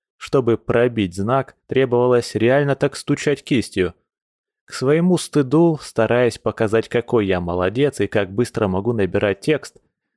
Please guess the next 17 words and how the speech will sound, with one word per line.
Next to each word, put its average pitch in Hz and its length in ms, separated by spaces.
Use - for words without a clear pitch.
наляпал 156 520
опечаток 139 680
почти 131 380
в - 80
каждой 107 420
строчке. 98 600
А 98 140
еще 98 460
похвалился, 123 800
что 131 240
знаю 104 340
самбо, 98 580
и 175 180
изобразил 120 640
прямо 120 360
за 101 100
столом 98 560